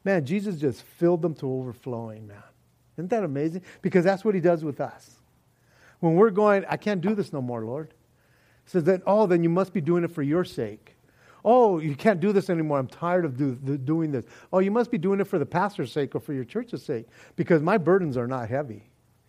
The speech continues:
My commandments are not, are, are not burdensome. If you do it for my sake, pff, I will fill you to overflowing every time. I don't care how late, how deserted,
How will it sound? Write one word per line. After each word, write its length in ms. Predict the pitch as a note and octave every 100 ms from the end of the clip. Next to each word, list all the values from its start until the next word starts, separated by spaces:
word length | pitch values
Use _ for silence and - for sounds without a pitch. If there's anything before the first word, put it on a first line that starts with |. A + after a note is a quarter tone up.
| _ _
My 120 | F3+
commandments 540 | G3 F3 C#3 F#3 C3+ B2
are 40 |
not, 200 | A#2+ A2+ G#2+ -
are, 120 | B2 B2
are 100 | C3+
not 220 | B2+ B2
burdensome. 520 | G#2 C3+ B2 G2 A2 G2+ _ _ _ _ _ _ _ _ _ _ _
If 100 | C#3+
you 60 | C#3
do 160 | B2+ G#3+
it 60 |
for 100 | G#3+
my 240 | C#3 C3+ F#3+
sake, 460 | - C4+ C#4 -
pff, 280 | - - - - _ _ - - -
I 140 | G#3
will 180 | A#3 D3
fill 380 | - - A3+ A#3+
you 160 | A3+
to 200 | A#3 E3
overflowing 760 | F3 F#3+ F#3 - E3 D3 C3 G#2 - -
every 480 | F3+ E3 E3+ F#3
time. 500 | F3 - F3 D3 G#2+ - _ _ _ _ _
I 60 | -
don't 140 | A3
care 160 | F3+ D3+
how 140 | F3
late, 320 | F3+ C3+ C3+ - _
how 160 | - G3
deserted, 560 | F#3+ C3 B2+ B2 C3